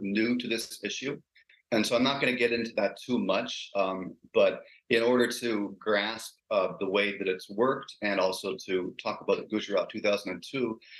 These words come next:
uh, there's a couple major ones which have to be, um, named.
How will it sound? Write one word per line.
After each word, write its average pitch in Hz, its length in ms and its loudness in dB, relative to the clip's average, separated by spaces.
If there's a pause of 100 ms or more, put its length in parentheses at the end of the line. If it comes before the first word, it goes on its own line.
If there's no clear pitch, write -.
(200)
uh, 107 140 4
there's 110 220 2
a 123 100 -6
couple 139 360 -2
major 123 400 2
ones 120 320 2
which 104 180 -6
have 107 240 -6
to - 100 -12
be, 104 300 -2
um, 90 440 0
named. 101 500 -2